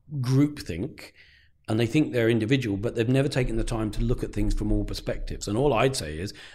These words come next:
I like people who disagree with me. We have a good debate. We may still end a debate completely opposed to each other's views,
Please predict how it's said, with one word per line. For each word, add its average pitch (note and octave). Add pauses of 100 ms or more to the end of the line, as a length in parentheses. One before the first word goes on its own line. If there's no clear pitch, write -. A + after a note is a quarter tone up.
(100)
I C3+
like G2+
people A#2
who B2+
disagree B2+
with A2
me. C#2
We G#2+
have A2
a F2+
good F#2+
debate. B2+ (340)
We C#3+
may D3+
still D#3+ (340)
end D#3+
a A2
debate A#2 (200)
completely C#3+
opposed C3+
to A#2 (240)
each B2
other's A2
views, G2